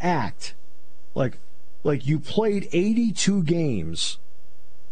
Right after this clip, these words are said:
and the season ended in October and they made you come back in December after eighty-two grueling games that were played and ended in October. Yeah, there's five months. You didn't play a single game.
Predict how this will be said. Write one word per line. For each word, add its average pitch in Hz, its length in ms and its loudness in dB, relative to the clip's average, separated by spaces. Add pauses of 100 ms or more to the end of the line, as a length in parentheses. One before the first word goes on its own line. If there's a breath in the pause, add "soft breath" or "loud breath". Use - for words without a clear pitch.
(720)
and 147 140 2
the 143 100 2
season 233 560 2
ended 190 380 2
in 165 160 2
October 151 720 0
and 135 140 0
they 139 100 0
made 147 300 2
you 147 80 0
come 143 200 0
back 139 280 0
in 131 60 0
December 127 420 0
after 131 340 0
eighty-two 151 640 0
grueling 143 480 0
games 107 560 0 (380 soft breath)
that 143 200 0
were 139 220 0
played 143 560 0 (500)
and 135 160 2
ended 127 280 2
in 120 120 2
October. 110 520 0 (400)
Yeah, 285 300 2 (120)
there's - 240 2
five 254 480 2
months. 254 340 2
You 226 120 2
didn't 262 160 2
play 247 180 2
a 240 60 0
single 254 340 2
game. 233 680 2